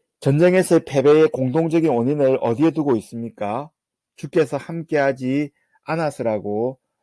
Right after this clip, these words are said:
말씀하고 있죠. 주님이 계속해서 주어로 등장합니다. 실제 싸움은 이스라엘 백성들이 했겠지만 주님이 함께하지 않으니까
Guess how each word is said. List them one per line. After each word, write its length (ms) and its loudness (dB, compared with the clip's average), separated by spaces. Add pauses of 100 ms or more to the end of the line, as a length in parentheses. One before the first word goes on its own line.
말씀하고 600 -10
있죠. 400 -18 (520)
주님이 340 4
계속해서 800 0 (300)
주어로 680 2 (320)
등장합니다. 760 -10 (400)
실제 300 -2
싸움은 800 0 (300)
이스라엘 360 -2
백성들이 440 -4
했겠지만 720 -8 (520)
주님이 360 -4
함께하지 760 -2
않으니까 920 -6